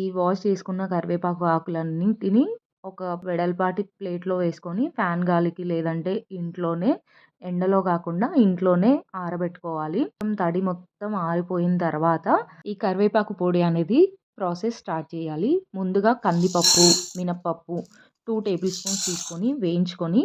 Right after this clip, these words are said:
పక్కన పెట్టుకోవాలి. అందులోనే ఒక టేబుల్ స్పూన్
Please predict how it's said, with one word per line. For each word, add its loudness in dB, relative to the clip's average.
పక్కన -6
పెట్టుకోవాలి. -2
అందులోనే 2
ఒక -10
టేబుల్ -2
స్పూన్ -2